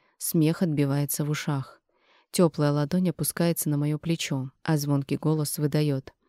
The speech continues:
"Приходи, Руслан, будет весело". Что было бы, если бы я реально пришёл? Прошлого не исправить. Но, блядь, всякий раз накрывает. А дальше приходит другое воспоминание.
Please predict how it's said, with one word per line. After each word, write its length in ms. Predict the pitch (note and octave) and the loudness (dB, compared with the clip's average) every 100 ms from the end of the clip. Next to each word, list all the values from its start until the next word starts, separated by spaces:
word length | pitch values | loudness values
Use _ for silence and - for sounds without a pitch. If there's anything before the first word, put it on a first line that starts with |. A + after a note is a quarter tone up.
| _ _ _ _ | _ _ _ _
"Приходи, 480 | - F#3+ G#3+ G#3+ G3 | -2 0 4 4 4
Руслан, 480 | D3+ - F3 C#3+ C#3+ - | 4 2 0 0 -2 -2
будет 380 | D#3+ D3+ D3+ | 0 0 0
весело". 460 | F#3+ F3 - C3+ C#3+ - _ _ _ | 2 2 2 -4 -6 -10 _ _ _
Что 280 | - - G#3+ | -2 2 4
было 260 | G3+ G3 | 4 4
бы, 120 | F3+ | 4
если 280 | F3+ F3 - | 4 2 0
бы 140 | D#3+ E3 | 0 2
я 260 | E3+ E3+ - | 2 0 -2
реально 440 | E3+ G3 F3+ C#3+ | 2 4 4 2
пришёл? 500 | - D3 - C#3 C3 - _ _ _ | 0 -4 -2 -4 -4 -8 _ _ _
Прошлого 440 | F#3+ F3+ - D#3 | 2 2 2 0
не 180 | D#3+ E3 | 2 2
исправить. 640 | D#3+ - E3 C#3 B2+ - - _ _ _ - | 0 0 0 0 -4 -10 -20 _ _ _ 0
Но, 160 | D#3 | 2
блядь, 280 | D3 D3 C#3+ | 2 0 -2
всякий 420 | - - E3+ D#3+ | -4 0 0 0
раз 260 | D#3 E3 - | 0 0 -2
накрывает. 600 | D3+ - D3+ D3 C3+ - _ _ _ _ _ | -4 -2 -2 -2 -4 -8 _ _ _ _ _
А 120 | E3+ | 0
дальше 360 | C#3+ D#3+ F3 E3 | 2 2 0 -2
приходит 480 | - C#3+ D3 D3 C#3 | -4 -2 0 0 0
другое 360 | E3 E3 D#3 | 0 2 2
воспоминание. 800 | C3+ - D3+ C#3+ C#3+ C3+ C3 C3 | 0 -4 -2 0 0 0 -2 -6